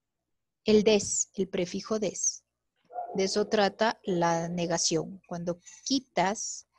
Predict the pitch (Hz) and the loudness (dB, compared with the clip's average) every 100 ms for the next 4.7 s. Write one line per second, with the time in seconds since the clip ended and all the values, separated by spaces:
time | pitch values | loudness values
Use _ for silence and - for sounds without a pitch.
0 | _ _ _ _ _ 196 196 214 180 175 | _ _ _ _ _ -6 -2 0 0 2
1 | 202 240 262 190 175 - - - _ _ | 2 4 4 4 0 -2 -10 -14 _ _
2 | _ _ _ _ 233 196 180 - 190 180 | _ _ _ _ -4 -2 -2 -4 -4 -6
3 | - - 254 254 - 196 185 170 156 - | -10 -4 -2 -2 -4 -6 -6 -6 -6 -6
4 | 170 170 131 - - - | -8 -8 -10 -8 -8 -10